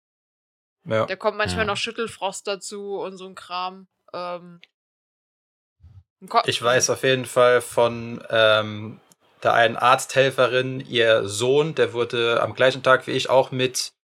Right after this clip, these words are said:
Speaker 1: äh, Johnson geimpft. Der hatte ähnliche Nebenwirkungen wie ich. Der war wohl noch ein paar Tage länger, hat er flach gelegen. Aber bei ihm, der hatte dann ein bisschen höher Fieber, glaub ich, das ging knapp an die neununddreißig Grad sogar.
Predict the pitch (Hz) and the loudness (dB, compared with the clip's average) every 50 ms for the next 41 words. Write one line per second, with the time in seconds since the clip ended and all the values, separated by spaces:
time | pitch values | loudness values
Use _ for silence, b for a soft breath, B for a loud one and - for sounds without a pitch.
0 | _ _ _ _ _ - - 117 117 113 113 110 110 - 123 127 131 127 120 127 | _ _ _ _ _ -8 -2 2 4 4 4 4 4 4 2 2 2 0 -6 -10
1 | 123 113 - 113 120 135 165 180 - - - - - - _ _ _ _ _ _ | -8 -6 -4 -2 0 0 0 -2 -4 -10 -12 -14 -14 -14 _ _ _ _ _ _
2 | - 131 131 127 135 139 139 - 147 143 139 143 143 - - - - 131 131 143 | 6 6 6 8 6 4 2 2 2 4 6 6 6 4 4 2 2 4 4 4
3 | 147 139 117 127 117 120 120 117 117 107 117 113 113 - 120 117 110 104 117 117 | 2 0 -2 -4 -2 -2 -4 -4 -4 -4 -4 -4 -4 -4 -6 -6 -6 -4 -2 -2
4 | 139 - - - - - - 123 117 120 113 107 113 113 120 120 113 117 120 120 | 0 0 -2 -2 -4 -2 2 4 4 4 4 6 6 6 6 6 4 0 -2 -2
5 | 117 117 113 - - - 113 110 - 120 113 110 110 113 113 120 131 139 139 139 | -2 -4 -4 -4 0 0 0 2 4 2 2 2 2 0 0 0 0 2 2 2
6 | 147 147 143 135 - - - - - 131 135 131 127 - 131 131 127 - - 143 | 2 0 -2 -6 -12 -18 -8 -6 -2 2 2 2 2 2 2 2 2 0 -2 -4
7 | 123 135 135 139 135 143 139 131 _ b b b b - 117 123 127 120 120 127 | -2 0 0 0 -2 -4 -8 -14 _ b b b b -2 2 2 4 4 6 6
8 | 123 - 135 135 160 165 160 139 131 135 127 - 120 120 117 120 127 - 120 107 | 4 4 2 0 0 2 4 4 4 4 4 4 2 2 2 -2 -6 -4 -4 0
9 | 127 139 151 165 165 160 - 165 165 165 170 170 170 160 - 135 123 127 - - | 2 4 4 4 4 2 -2 -6 -6 2 4 4 4 4 2 0 -2 0 -2 -4
10 | 110 - - 127 127 131 120 - - 131 127 127 - - - _ _ _ _ _ | -6 -4 -4 -4 -4 -4 -6 -6 0 0 0 0 0 -4 -20 _ _ _ _ _
11 | _ - 120 117 110 117 117 110 113 110 117 120 123 110 - 107 110 113 113 107 | _ -4 -4 -2 -2 -4 -6 -6 -2 0 0 2 2 0 2 2 4 4 2 0
12 | - 110 110 117 135 139 - 156 147 147 151 147 151 156 151 | -2 0 4 4 4 4 2 -2 -2 2 4 4 4 4 2